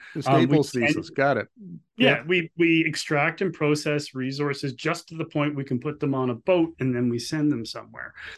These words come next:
Speaker 2: Um, that it's an excellent question. Why do we keep on ending, end up doing that? Um,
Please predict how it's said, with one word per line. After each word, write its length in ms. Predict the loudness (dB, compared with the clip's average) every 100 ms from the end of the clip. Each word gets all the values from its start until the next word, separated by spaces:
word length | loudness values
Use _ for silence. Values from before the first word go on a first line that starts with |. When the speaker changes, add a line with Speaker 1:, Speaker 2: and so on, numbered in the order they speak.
| -16 -2
Speaker 2:
Um, 460 | 0 2 0 -2 -6 -16 -18 -18 -18 -18 -18 -18 -10 0
that 220 | 2 4
it's 200 | 2 2
an 160 | 0 0
excellent 420 | -2 -2 -2 -2
question. 500 | 0 -2 -2 -8 -8
Why 300 | -2 2 2
do 120 | 2
we 120 | 0
keep 320 | -2 -4 -4 -4
on 320 | -4 -4 -4
ending, 520 | -2 0 2 0 -2 -6
end 220 | -8 -6 -6
up 220 | -6 0
doing 320 | 2 4 2
that? 260 | 0 -2 -6 -16 -20 -14 -2
Um, 380 | 2 4 2